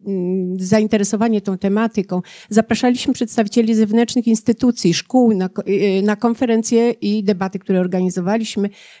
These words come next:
Przygotowaliśmy debaty, prezentacje. Państwo macie tam wyświetlone liczby. Projekt w liczbach nazwaliśmy sobie tako-, taki slajd. Y, i to, co najistotniejsze w tym, y, komplecie informacji liczbowych,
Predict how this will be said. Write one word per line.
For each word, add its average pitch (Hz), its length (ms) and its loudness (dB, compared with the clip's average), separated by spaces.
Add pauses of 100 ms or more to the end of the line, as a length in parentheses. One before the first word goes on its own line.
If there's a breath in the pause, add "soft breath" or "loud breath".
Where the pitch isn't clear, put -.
Przygotowaliśmy 226 800 2
debaty, 208 500 0
prezentacje. 208 760 0 (440 loud breath)
Państwo 233 300 0
macie 202 360 0
tam 196 360 -2
wyświetlone 214 720 0
liczby. 202 500 2
Projekt 214 440 0
w 180 40 -4
liczbach 196 440 0
nazwaliśmy 180 640 -2
sobie 185 280 -4
tako-, 185 400 -8
taki 190 220 -6
slajd. 214 560 -2 (540 loud breath)
Y, 208 200 2 (100)
i 240 120 4
to, 330 200 2
co 311 140 0
najistotniejsze 285 880 0
w - 60 -18
tym, 226 400 -2
y, 202 600 0 (180)
komplecie 269 640 2
informacji 233 880 0
liczbowych, 220 640 0